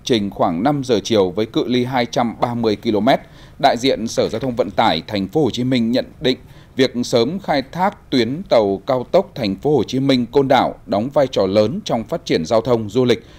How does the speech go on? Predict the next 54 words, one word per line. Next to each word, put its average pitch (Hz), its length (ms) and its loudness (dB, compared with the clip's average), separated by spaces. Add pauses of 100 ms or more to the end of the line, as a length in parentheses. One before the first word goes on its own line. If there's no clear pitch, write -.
(100)
liên 127 200 2
kết - 220 -4
vùng 104 240 2
giữa 120 440 0
Thành 113 200 -4
phố 143 180 0
Hồ 117 60 2
Chí 117 140 -4
Minh 123 400 0
và 95 180 2
tỉnh 87 280 -4
Bà 92 100 0
Rịa 104 140 2
Vũng 113 240 -4
Tàu, 110 180 6 (440)
đồng 139 160 2
thời 120 280 2
góp 185 220 -2
phần 110 200 0
giải 95 300 2
quyết 131 160 2 (100)
câu 110 200 0
chuyện 110 280 -2 (100)
quá 117 280 2
tải 107 220 2
hàng 90 180 -4
không 110 300 -2
đi 123 120 0
Côn 127 260 0
Đảo 98 240 4
suốt - 340 0
những 113 200 -4
năm 101 160 -2
qua. 98 140 4 (3250)
Theo 180 160 2
Ban 170 280 2
Quản 120 160 2
lý 104 200 -2
Dự 160 140 -4
án 113 280 -2
Đầu 131 140 0
tư 131 240 -2
xây 131 160 -4
dựng 135 220 -2
các 135 220 -4
công 113 160 -2
trình 92 200 -6
giao 104 160 -2
thông 104 260 -2
Thành 95 220 -2
phố 117 220 -2
Hồ 107 80 -2
Chí 107 160 -6
Minh, 127 160 0